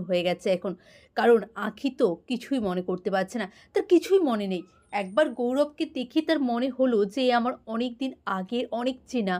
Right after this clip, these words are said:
কিন্তু তারপরেই আর সে কিছু মনে করতে পারলো না, কারণ সে এখন হিপনোটাইজড অবস্থাতে আছে।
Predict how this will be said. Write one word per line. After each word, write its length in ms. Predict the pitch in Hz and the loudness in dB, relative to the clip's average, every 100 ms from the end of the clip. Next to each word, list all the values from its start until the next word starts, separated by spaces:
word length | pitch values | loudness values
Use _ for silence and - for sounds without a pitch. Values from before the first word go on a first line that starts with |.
| 180 - _ | -4 -20 _
কিন্তু 200 | 311 330 | -2 -2
তারপরেই 500 | - 240 247 302 320 320 | 2 2 2 2 4 2
আর 80 | 311 | 0
সে 80 | 320 | -8
কিছু 180 | 277 302 | -4 -2
মনে 240 | 202 190 220 | 0 -2 -2
করতে 300 | 202 175 202 | -4 -4 -4
পারলো 240 | 190 180 196 | -2 0 0
না, 100 | 185 - - - _ | -4 -10 -20 -20 _
কারণ 200 | 196 208 | -2 -2
সে 240 | 185 - 220 226 - 196 | -6 2 4 4 -2 -8
এখন 400 | 190 - 247 190 190 - | -8 -2 2 2 -2 -10
হিপনোটাইজড 760 | _ 233 185 240 240 190 190 196 | _ -4 -2 -4 0 0 0 -2
অবস্থাতে 480 | 175 190 185 175 240 | -4 -4 -4 -4 -2
আছে। 280 | 175 - - | -4 -4 -8